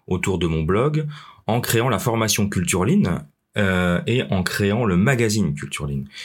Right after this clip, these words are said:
Et puis, bon, bah là, voilà, je pense que c'était une époque où, euh, euh, ça marchait plutôt bien, le, le magazine fonctionnait, euh, et je l'ai, je, je pense que je l'ai maintenu pendant deux, trois ans. Et puis, bah, faut être très honnête, c'est qu'au bout de, de, d'un certain temps,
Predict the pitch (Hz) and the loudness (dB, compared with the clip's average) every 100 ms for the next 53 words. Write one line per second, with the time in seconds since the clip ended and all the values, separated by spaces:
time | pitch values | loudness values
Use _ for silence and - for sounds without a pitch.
0 | - - - 85 - 135 127 127 110 147 | -18 -14 -6 -6 -2 0 2 2 2 2
1 | 113 113 - - 104 - 90 85 82 82 | 2 0 -2 -6 -8 -4 -4 -2 -2 0
2 | 110 - 92 90 87 80 78 76 - - | -2 -4 -4 0 0 0 -2 -8 -18 -20
3 | _ - 76 76 73 73 73 73 73 76 | _ -6 -2 0 0 0 0 0 -2 -2
4 | 73 - - 87 104 92 95 117 113 98 | -2 -4 -4 -2 0 0 0 0 -2 0
5 | 78 76 76 85 85 90 87 87 85 82 | 0 0 0 0 0 0 -2 -2 -2 -2
6 | 80 92 110 135 147 - - - _ _ | 0 0 0 -4 -6 -16 -20 -20 _ _
7 | 78 80 78 78 78 - - 87 82 80 | -4 -2 0 -2 -2 -4 -2 -2 0 -2
8 | 80 95 110 110 107 104 85 - - 71 | 0 0 0 0 2 0 -2 -8 -10 -8
9 | 69 71 87 - 85 78 69 69 82 - | -8 -6 -6 -6 -4 -4 -2 -2 -4 -4
10 | 101 85 73 73 87 - 78 85 147 - | -6 -4 -2 -2 -2 -4 -2 -2 -4 -8
11 | _ _ _ _ _ _ - - 90 - | _ _ _ _ _ _ -8 -4 -4 -4
12 | - 98 98 78 76 73 87 82 104 - | -2 0 0 0 -4 -4 -2 -2 -2 -2
13 | - 76 76 73 76 76 76 78 76 90 | -4 -4 -2 0 0 0 -2 -2 -4 -4
14 | 87 - 80 - - 78 92 107 | -6 -6 -6 -6 -6 -6 -4 -4